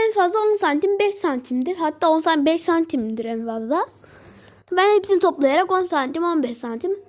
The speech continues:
yirmi santim. Tüm kar yağışı hiç erimeyip yerde dursaydı büyük ihtimalle yirmi santim oldu. Onu da, onu kastediyor bize arkadaşlar zaten. Yirmi santimlik bir örtü.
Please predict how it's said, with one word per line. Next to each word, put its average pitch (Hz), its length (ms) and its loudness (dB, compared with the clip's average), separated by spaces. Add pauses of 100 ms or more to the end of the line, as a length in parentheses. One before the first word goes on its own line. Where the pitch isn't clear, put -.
(400)
yirmi 440 260 2
santim. 233 400 -4 (220)
Tüm 440 180 2
kar 427 180 4
yağışı 403 400 2
hiç 403 200 2
erimeyip 370 420 0
yerde 359 280 -2
dursaydı 302 400 -4
büyük 339 120 0
ihtimalle 285 320 -2
yirmi 311 220 2
santim 262 360 -8 (100)
oldu. 302 260 0
Onu 320 380 0
da, 226 60 -8 (540)
onu 339 180 -2
kastediyor 226 580 -6
bize 226 160 -10
arkadaşlar 220 560 -10
zaten. 226 340 -8 (680)
Yirmi 359 160 0
santimlik 302 560 -8
bir 349 80 -4
örtü. 349 680 -6